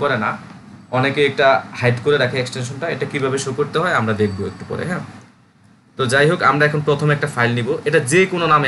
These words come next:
আমরা নিতে পারি, আপনি যে খুশি যে নামে নেন, নিজের নামে,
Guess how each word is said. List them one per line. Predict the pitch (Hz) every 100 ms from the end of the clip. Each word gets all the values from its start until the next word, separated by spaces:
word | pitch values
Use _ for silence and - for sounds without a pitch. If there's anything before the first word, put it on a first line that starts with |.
| 117
আমরা | 117
নিতে | 104 104 101
পারি, | 98 - - _ _
আপনি | _ 135 120
যে | 180 -
খুশি | 160 196 214 - - - _ 110
যে | 117 156
নামে | 151 147
নেন, | 143 147
নিজের | 139 139 131
নামে, | 127